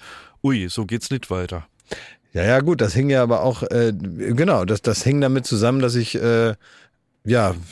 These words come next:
Speaker 2: dass ich, also mir keine Hosen mehr gepasst <laughs> haben. Ne? Das war also auch ein praktisches Problem.
Speaker 1: Dann sag ich's mal so, du hast vielleicht noch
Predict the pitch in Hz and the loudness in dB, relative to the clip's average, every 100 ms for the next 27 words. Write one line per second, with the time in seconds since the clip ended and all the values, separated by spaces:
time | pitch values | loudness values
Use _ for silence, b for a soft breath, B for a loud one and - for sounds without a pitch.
0 | - 127 104 113 - 104 107 101 98 117 | -12 -8 -6 -4 -2 0 0 -2 -6 -16
1 | 139 92 87 - 95 120 113 101 123 117 | -12 -10 -8 -8 -4 0 0 0 0 2
2 | 135 185 147 117 98 98 - 139 - - | 2 2 2 0 0 0 0 0 2 4
3 | - 180 160 185 - 165 170 185 110 135 | 4 4 4 2 2 2 2 2 2 0
4 | 131 123 127 - 117 117 135 135 107 98 | 0 0 0 -2 -4 0 0 0 0 -2
5 | - 98 95 101 104 123 156 202 220 190 | -2 -2 0 0 0 0 2 2 2 0
6 | 165 202 131 180 - 165 156 - 151 - | 0 0 0 -2 -2 -2 -2 -2 -6 -8